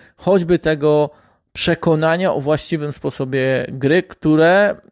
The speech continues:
wydaje mi się, że także ci piłkarze nabrali po meczu z reprezentacją Francji, a trzeba też pamiętać, że bodaj pięciu czy sześciu najmłodszych zawodników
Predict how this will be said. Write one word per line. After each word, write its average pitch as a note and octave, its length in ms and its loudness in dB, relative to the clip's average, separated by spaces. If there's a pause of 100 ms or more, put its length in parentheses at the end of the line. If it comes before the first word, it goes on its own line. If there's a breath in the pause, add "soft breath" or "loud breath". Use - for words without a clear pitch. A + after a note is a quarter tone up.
(220)
wydaje A3+ 420 0
mi A3+ 80 -2
się, G3+ 180 2
że D#3+ 280 2 (600 loud breath)
także F3 320 0
ci D#3+ 180 -6
piłkarze D3 720 -2
nabrali C#3 720 0 (300 soft breath)
po C#3+ 140 -4
meczu C3+ 320 -6
z A#2 80 -8
reprezentacją B2 1120 -2 (220)
Francji, A3 480 -2
a G3 100 0
trzeba A3 360 0
też - 180 -8
pamiętać, C#3 480 -6 (280 loud breath)
że D3 440 0
bodaj C3+ 320 0
pięciu F#3 340 -6
czy - 120 -12
sześciu D#3 520 -2 (180)
najmłodszych D3+ 720 0
zawodników C3+ 720 -4